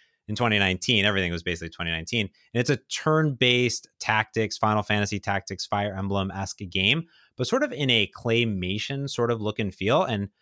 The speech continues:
I'm pretty excited about it because I like the Dark Crystal. I like the world in which it's in. It's dark, it's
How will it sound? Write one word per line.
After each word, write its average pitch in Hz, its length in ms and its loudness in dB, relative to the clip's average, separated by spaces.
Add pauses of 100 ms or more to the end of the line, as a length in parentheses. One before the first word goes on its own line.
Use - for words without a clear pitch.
(220)
I'm 120 60 -10
pretty 185 180 2
excited 156 320 2
about 156 240 4
it 151 80 -4
because 113 560 0 (420)
I 113 100 -2
like 113 260 4
the 127 80 2
Dark 123 240 4
Crystal. 127 400 0
I 104 60 2
like 98 180 0
the 95 80 0
world 104 420 4
in 117 100 2
which 117 180 0
it's 110 120 -4
in. 107 240 -2
It's 87 160 -6
dark, 107 420 2
it's - 160 -12